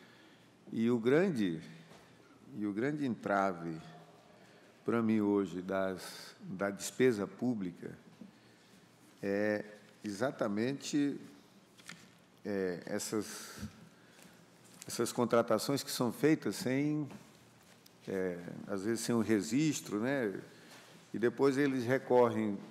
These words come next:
à Justiça do Trabalho, aí o, o, o, a administração municipal finda cobrindo todos os, né, os encargos sociais e trabalhistas,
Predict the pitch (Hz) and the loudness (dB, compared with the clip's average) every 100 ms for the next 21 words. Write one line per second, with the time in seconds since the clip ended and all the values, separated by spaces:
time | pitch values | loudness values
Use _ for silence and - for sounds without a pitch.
0 | - 107 104 101 120 - 120 107 143 135 | -4 -2 -2 -2 -4 -2 -2 2 4 6
1 | 143 156 156 151 147 151 151 147 131 123 | 6 4 4 4 4 4 2 0 -4 -4
2 | 113 117 110 - - - - - - - | -4 -4 -6 -8 -12 -20 -20 -20 -20 -20
3 | - - - - - - - 92 92 90 | -20 -20 -20 -20 -20 -20 -12 -8 -6 -6
4 | 87 92 98 95 101 110 110 - 107 113 | -4 -2 -2 -2 -4 0 0 0 0 0
5 | 110 117 - 135 131 - 131 131 143 131 | -2 -2 4 4 4 0 -2 2 2 0
6 | - - 143 113 143 165 131 - 156 170 | -6 -4 0 4 4 4 0 2 4 4
7 | 156 160 135 - - - - - 147 151 | 4 2 0 -6 -12 -14 -8 0 4 4
8 | 101 95 - - 110 104 117 117 117 107 | 0 -4 -14 -10 -4 -2 0 2 4 2
9 | 104 - 117 - 120 107 101 117 110 113 | -2 -2 -2 2 2 0 -2 0 2 2
10 | 143 185 - 98 | 0 -2 -6 -10